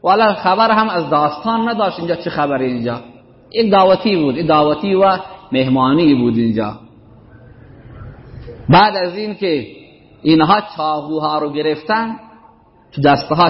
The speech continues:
چاقوها رو گرفتن، بعد گفتن که مشتاق دیدار یوسف هستین شما یا نه؟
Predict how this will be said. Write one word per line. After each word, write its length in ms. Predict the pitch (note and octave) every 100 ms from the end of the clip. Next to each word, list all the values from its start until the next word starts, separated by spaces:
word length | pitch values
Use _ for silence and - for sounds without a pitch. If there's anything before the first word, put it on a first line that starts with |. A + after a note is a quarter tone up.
| -
چاقوها 480 | D3 C#3+ D3 D3 D3
رو 120 | D3
گرفتن، 600 | D3 D3 D3 G3+ A3 A3 - - _ _ _
بعد 300 | C#3 F#3 F#3+
گفتن 440 | F#3 G3+ G3+ G3 G3
که 320 | G#3 G3 C3+ G#2+ - - _ B2+
مشتاق 640 | D3 D3 - F#3+ G3+ F3+
دیدار 400 | E3 D#3 F#3+ F3
یوسف 420 | D#3 D3 G#3+ F#3
هستین 340 | G3+ G#3+ A3+
شما 320 | A3 G#3+ G#3 F3+
یا 100 | D#3
نه؟ 280 | F3+ B2